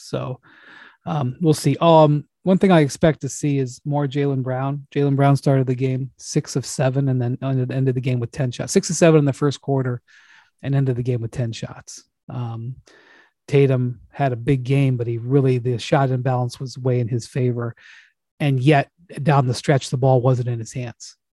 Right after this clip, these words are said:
So, um, I expect to see Jaylen Brown more involved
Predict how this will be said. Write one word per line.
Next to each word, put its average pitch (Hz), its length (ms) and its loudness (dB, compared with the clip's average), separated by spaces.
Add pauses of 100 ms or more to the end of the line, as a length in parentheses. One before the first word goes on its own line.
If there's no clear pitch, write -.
(180)
So, 123 500 -4 (460)
um, 123 540 -8 (200)
I 151 140 -4
expect 147 320 0
to 139 80 -2
see - 140 -2
Jaylen 131 280 2
Brown 123 220 -2
more 123 220 -2
involved 117 520 -6